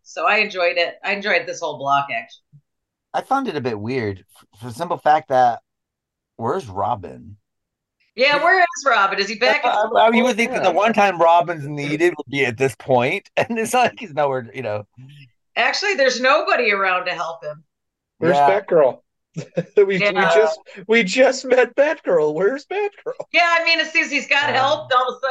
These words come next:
Speaker 1: sudden, there he is, blind as a bat. Nobody there to help him.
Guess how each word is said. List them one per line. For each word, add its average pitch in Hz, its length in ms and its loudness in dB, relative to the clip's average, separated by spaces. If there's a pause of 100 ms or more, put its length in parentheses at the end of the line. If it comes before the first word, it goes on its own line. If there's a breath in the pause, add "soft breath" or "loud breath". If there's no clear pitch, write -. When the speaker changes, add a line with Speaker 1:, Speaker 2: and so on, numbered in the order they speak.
Speaker 1:
sudden, 208 280 -18
there 233 280 0
he 247 80 4
is, 196 300 -2
blind 226 340 0
as 202 100 -18
a 202 60 -12
bat. 185 400 -2 (340)
Nobody 294 460 0
there 233 220 -2
to 214 80 -6
help 185 320 -12
him. 143 300 -12